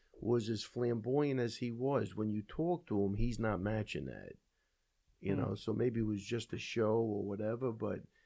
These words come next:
Speaker 1: he's a real likable guy. And some of the shit that he did with the fur coats and some of the other stuff, you would think he wasn't that guy, you know?
Speaker 2: So
Speaker 1: So I, I found it fascinating. It's a great, great special, especially if you're a football fan.
Speaker 2: Was that, like, was that a time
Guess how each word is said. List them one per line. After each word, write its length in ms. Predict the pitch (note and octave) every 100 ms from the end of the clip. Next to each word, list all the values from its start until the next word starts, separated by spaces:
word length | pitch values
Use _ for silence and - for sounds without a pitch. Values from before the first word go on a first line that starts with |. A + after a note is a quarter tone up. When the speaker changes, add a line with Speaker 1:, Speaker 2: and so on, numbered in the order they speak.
| _ _ _ _
Speaker 1:
he's 300 | - A#2+ C3+
a 100 | F#2+
real 420 | G2 G2+ A2+ C3+ A2+
likable 500 | G#2+ G#2+ F#2 F2+ F#2+
guy. 440 | F#2 G#2 G2+ - -
And 140 | F#2+ G#2
some 200 | C3 B2+
of 60 | G#2+
the 60 |
shit 360 | G#2 - A#2 A2
that 200 | G2+ G2+
he 160 | G#2 G2+
did 320 | A#2 A#2+ G#2+
with 140 | G2
the 80 | F#2+
fur 260 | G2 A2+ A2
coats 520 | - A2+ F#2 A2 -
and 100 | G#2+
some 180 | - G#2
of 60 | G2+
the 80 |
other 160 | A2 A#2+
stuff, 360 | A#2 C3 B2+ A#2+ _ - _ _ -
you 140 | C3
would 160 | D3 D3+
think 160 | C#3 A2
he 100 | A#2
wasn't 340 | A#2 A#2 A2
that 180 | G#2+ G#2
guy, 360 | A2+ G#2 - - _ _
you 120 | - F2+
know? 280 | E2+ A2 G#2+ - -
Speaker 2:
So 140 | - G3
Speaker 1:
So 260 | C#3 - - -
I, 220 | B2+ C#3+
I 140 | C3+
found 340 | C3+ D3+ C#3 A#2+
it 120 | G#2+
fascinating. 360 | B2+ A#2+ A2 G2+
It's 80 | -
a 60 |
great, 420 | A#2 B2 A2+ -
great 380 | - C3 A#2+ -
special, 360 | - B2+ A2+ E2+ D2+
especially 380 | G2 C3 A#2+
if 100 | F#2+
you're 140 | G2+ G2
a 40 |
football 440 | - G2+ - C#2+ -
fan. 160 | -
Speaker 2:
Was 200 | E3 D#3
that, 280 | E3+ F3 B2+
like, 220 | E3+ D#3+
was 180 | F3 D3+
that 220 | D3+ D#3
a 60 | D#3+
time 680 | - D#3 D3 D3+ D3 C#3+